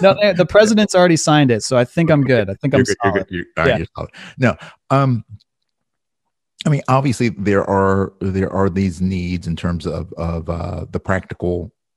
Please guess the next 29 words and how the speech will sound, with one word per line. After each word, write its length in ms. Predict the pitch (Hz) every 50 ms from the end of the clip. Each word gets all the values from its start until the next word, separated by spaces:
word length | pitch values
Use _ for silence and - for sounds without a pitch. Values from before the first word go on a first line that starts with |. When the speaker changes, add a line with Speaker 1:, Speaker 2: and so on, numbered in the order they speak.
| _ -
Speaker 2:
skills 760 | - - - - 98 95 92 90 90 87 87 85 82 - _ _ -
of, 480 | - 82 80 78 78 78 80 85 - - - _ _ _ _ _ _ _ _ _ _ _ _ _ _ _ _ _ _ -
of 100 | 90 82
a 60 | 85
musician, 500 | 85 85 82 78 - - - - - - _ _ _ _ _ _ _ _ _ _ _ _ _ _ _ _ _ -
but 360 | - 98 120 110 104 90 - - _ _ _ _ _ _ _ _ _ -
I 80 | 123 123
think 180 | 120 185 180
there, 200 | 160 135 113 98 -
there 140 | 92 107 107
are 60 | 101
some 200 | - - 98 98 - -
other 220 | - 117 127 151 135
things 260 | - 104 104 98 87
that 100 | 90 90
are 80 | 90 87
missing, 640 | 87 90 107 143 170 - - 95 92 - 90 85 -
and 100 | - 95
particularly, 500 | 95 - 113 107 - - 92 90 90 - -
you 120 | 98 92
know, 280 | 87 87 87 85 85 - -
someone 340 | - - 101 90 90 87 -
like, 300 | - 90 87 87 82 -
you 80 | - 95
know, 60 | 90
you've, 280 | 90 87 92 92 87 - -
you've 240 | 95 90 82 -
got 240 | - 87 85 85 87
experience 840 | - 82 90 - - - 87 87 90 87 87 87 87 82 - -